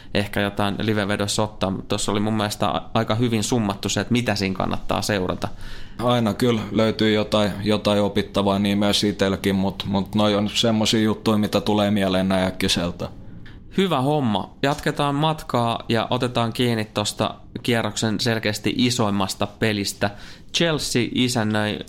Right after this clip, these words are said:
Speaker 1: ö, Manchester Unitedia ja joko se, vihdoinkin se Unitedin nousu lähti tosta osin jo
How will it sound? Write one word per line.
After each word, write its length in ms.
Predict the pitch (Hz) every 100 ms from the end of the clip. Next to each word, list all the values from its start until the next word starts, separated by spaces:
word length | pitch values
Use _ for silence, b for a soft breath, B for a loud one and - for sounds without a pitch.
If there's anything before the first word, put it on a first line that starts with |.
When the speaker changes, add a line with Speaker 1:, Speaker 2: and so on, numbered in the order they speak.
| -
Speaker 1:
ö, 100 | 107
Manchester 540 | 104 123 120 113 - 104 110
Unitedia 720 | 113 117 104 - 98 101 98
ja 120 | 98 101 B B B B - -
joko 360 | 156 156 131 104 - - - -
se, 260 | - 110 95 - - -
vihdoinkin 480 | 95 131 113 101 101
se 120 | 101 104 110
Unitedin 440 | 113 107 98 104
nousu 280 | 107 104 104
lähti 220 | 101 98
tosta 300 | - 98 -
osin 280 | 78 104 104 - - - -
jo 80 | -